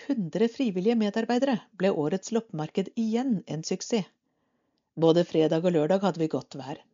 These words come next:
mye lopper og mange kunder. Det ga menigheten og Arbeidskirken inntekter på over tre hundre tusen kroner,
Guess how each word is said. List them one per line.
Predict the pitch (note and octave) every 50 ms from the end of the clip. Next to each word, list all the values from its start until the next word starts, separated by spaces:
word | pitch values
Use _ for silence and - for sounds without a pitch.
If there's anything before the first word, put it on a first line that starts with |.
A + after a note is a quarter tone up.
| _ _ F3+
mye | G3 G3 F3+ F#3
lopper | G3 G3 - _ - G3 G3+ - - -
og | - F#3+ F#3+
mange | F#3 E3 D3+ D#3+ D#3+
kunder. | - G3+ E3+ D3+ F#3 F3+ - - _ _ _ _ _ _ _ _ _ _ _ _ _ _ _ _ _ _ _
Det | D3 D#3+ E3 E3 E3+
ga | D#3 E3+
menigheten | F#3+ G3 F3+ D3+ D#3 D#3 D#3+ E3+ - - - A3 G#3+ F#3+
og | G3 G3+ A3
Arbeidskirken | A3 G3+ - D#3 D3 - - - F#3+ - - - G#3 G#3
inntekter | - A#3+ G#3 F3+ - F3 D#3 - - G3+ F#3 -
på | A#3 G#3 F3
over | E3+ G#3+ A3+ A3 - -
tre | - - D#3+ D#3+ E3
hundre | E3 F#3+ F#3+ A3 A#3+ B3 B3
tusen | - F3 F3 - - A#3+ B3
kroner, | C4+ C4 A#3 A3+ C#4+ D#4+ -